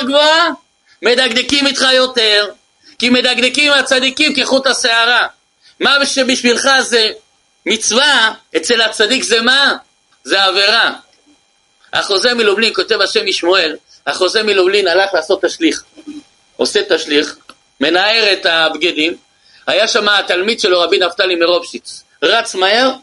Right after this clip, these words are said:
והתחיל לשים בתוך הכיס. מה שהחוזה מלובלין זורק, הוא שם בתוך הכיס. אמר לו החוזה מלובלין, "מה אתה עושה? אני זורק את העבירות." אמר לו, "העוונות שלך זה מצוות שלי."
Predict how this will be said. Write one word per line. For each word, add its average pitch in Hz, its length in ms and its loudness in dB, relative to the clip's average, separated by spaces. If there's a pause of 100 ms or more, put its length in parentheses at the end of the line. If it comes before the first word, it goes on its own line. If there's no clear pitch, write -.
(120)
והתחיל 175 340 0
לשים 180 220 -4
בתוך 165 280 -2
הכיס. 135 400 -6 (300)
מה 202 160 2
שהחוזה 214 440 0
מלובלין 240 380 2
זורק, 262 460 2 (280)
הוא 208 140 2
שם 247 240 0
בתוך 226 280 2
הכיס. 208 520 -4 (760)
אמר 240 360 2
לו 269 80 2
החוזה 233 580 2
מלובלין, 269 460 2
"מה 302 120 4
אתה 320 160 0
עושה? 285 280 2
אני 233 120 0
זורק 262 280 0
את - 100 -6
העבירות." 262 640 2 (420)
אמר 240 280 2
לו, 285 60 4
"העוונות 269 640 2
שלך 277 260 2
זה 269 140 0
מצוות 254 360 2
שלי." 254 400 0